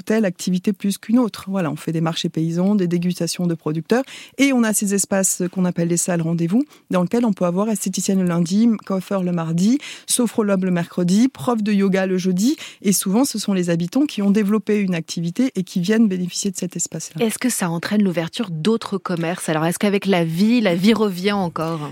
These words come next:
Speaker 1: Oui, alors en tout cas, ce que nous disent les maires, c'est que quand on installe un comptoir de campagne, le village revit. Les associations se remettent à faire des événements.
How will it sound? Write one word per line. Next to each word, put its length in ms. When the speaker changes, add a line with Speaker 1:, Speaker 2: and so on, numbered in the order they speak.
Speaker 1:
Oui, 180
alors 240
en 40
tout 120
cas, 140
ce 80
que 80
nous 140
disent 280
les 80
maires, 340
c'est 160
que 120
quand 240
on 140
installe 380
un 80
comptoir 340
de 80
campagne, 440
le 100
village 500
revit. 400
Les 140
associations 500
se 160
remettent 680
à 80
faire 260
des 200
événements. 380